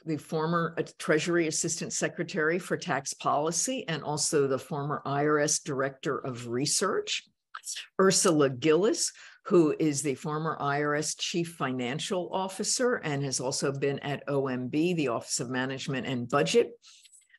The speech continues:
Um, and Jessica Lucas Judy, who is the Director,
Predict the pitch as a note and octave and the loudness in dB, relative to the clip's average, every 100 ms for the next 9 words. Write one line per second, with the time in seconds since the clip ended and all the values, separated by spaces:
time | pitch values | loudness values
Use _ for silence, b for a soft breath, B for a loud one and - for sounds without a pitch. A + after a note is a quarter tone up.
0 | - D#3+ D3 C#3 D#3 C#3+ C3+ E3+ E3+ F3+ | 2 4 4 0 0 0 2 2 0 -2
1 | G#3 F3+ F3 E3+ D#3+ - C#3 D#3+ E3+ G3+ | 0 4 4 4 0 -2 -2 0 2 2
2 | G#3+ F#3+ E3 D3 C#3+ B2 C3+ A#2 C#3 B2+ | 0 0 -2 0 -4 -4 -6 -6 -4 2
3 | D3 E3+ F#3 F3 | 2 2 0 0